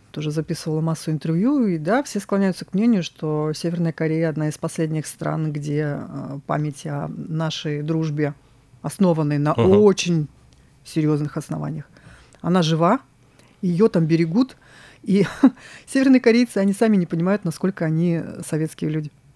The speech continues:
Speaker 2: М, почему?
Speaker 1: Не знаю, он, они на этом воспитаны, и им, наверное, кажется, что это что-то их, э, <laughs> с молоком матери, да, а мы-то видим, что они любят советские песни,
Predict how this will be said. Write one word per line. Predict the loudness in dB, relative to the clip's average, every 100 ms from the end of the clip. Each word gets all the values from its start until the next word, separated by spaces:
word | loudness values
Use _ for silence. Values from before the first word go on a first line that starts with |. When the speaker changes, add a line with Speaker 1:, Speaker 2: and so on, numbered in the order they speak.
| _ -2
Speaker 2:
М, | 0 2
почему? | 0 0 2 0 -4 -16 -20 -20 -2
Speaker 1:
Не | 0
знаю, | 4 6 8 6
он, | 4 6
они | 8 10 8 6
на | 4
этом | 6 4
воспитаны, | 4 2 4 4 6
и | 4
им, | 4
наверное, | 4 2
кажется, | 2 -2 -2
что | -4 -4
это | -4
что-то | -4 -2 2
их, | 2 2 -2
э, | 0 0 0 -2 0 -2 -4 2 4
<laughs> | 4
с | 6
молоком | 4 6 4
матери, | 4 2 0
да, | 0 0 2
а | 2
мы-то | 2 4 2
видим, | 4 2 0
что | 0 2
они | 4 4
любят | 4 0 2
советские | 2 2 0 -2
песни, | 0 0 0 -2